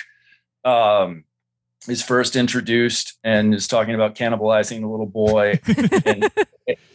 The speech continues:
Speaker 1: and throws his, uh, monocle at him. A-, and, and his room is in total disarray 'cause, like, it's just been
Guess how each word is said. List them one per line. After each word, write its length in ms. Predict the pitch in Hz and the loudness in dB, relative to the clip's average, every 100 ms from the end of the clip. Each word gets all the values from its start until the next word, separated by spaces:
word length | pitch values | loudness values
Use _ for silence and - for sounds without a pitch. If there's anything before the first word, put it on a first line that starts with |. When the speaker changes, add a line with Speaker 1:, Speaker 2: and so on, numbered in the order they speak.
| _ _ - | _ _ -2
Speaker 1:
and 260 | 127 123 | 0 0
throws 520 | - 120 131 131 127 - | -4 0 2 4 2 2
his, 320 | 127 117 120 | 2 2 2
uh, 260 | 110 104 | 2 2
monocle 640 | 107 113 113 123 123 120 110 | 2 0 2 0 0 0 2
at 220 | 104 104 | 2 2
him. 260 | 107 101 _ _ _ _ 127 | -2 -4 _ _ _ _ -4
A-, 260 | 131 - | -4 -2
and, 260 | 135 131 123 _ - | 0 2 0 _ -4
and 260 | 127 123 | 0 2
his 220 | 110 127 120 | 2 0 2
room 320 | 131 147 147 | 0 2 4
is 320 | 131 127 120 | 2 0 0
in 260 | 127 120 - _ _ | 0 0 -4 _ _
total 260 | - 135 123 | -2 0 0
disarray 640 | 117 127 123 123 123 123 | 0 0 0 0 2 2
'cause, 260 | 117 98 92 | -2 -16 -4
like, 220 | 107 98 | -2 -2
it's 180 | 110 - | -6 -6
just 300 | 110 104 - | -4 -6 -4
been 320 | 107 104 98 | -4 -2 -6